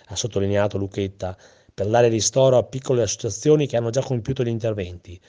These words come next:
Fa male perché a coprire queste spese non dovrebbe essere un avanzo, ma dovrebbe essere qualche altro ente o qualche altro fondo." Nel complesso sono stati stanziati trentatremila euro dell'avanzo,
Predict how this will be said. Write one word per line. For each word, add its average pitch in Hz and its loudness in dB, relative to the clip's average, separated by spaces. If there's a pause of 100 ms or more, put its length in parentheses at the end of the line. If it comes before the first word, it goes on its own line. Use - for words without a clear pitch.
(240)
Fa 107 -2
male 139 4
perché 120 0
a 123 0
coprire 127 0
queste 110 -6
spese 151 -2
non 131 0
dovrebbe 123 2
essere 117 0
un 110 -2
avanzo, 107 -2 (300)
ma 117 -8
dovrebbe 131 4
essere 139 2
qualche 123 -2
altro 131 0
ente 143 0
o 165 2
qualche 135 -2
altro 104 -2
fondo." 87 -8 (800)
Nel 101 -10
complesso 143 4
sono 120 -2
stati 123 -2
stanziati 131 -2
trentatremila 123 0
euro 139 4
dell'avanzo, 92 -4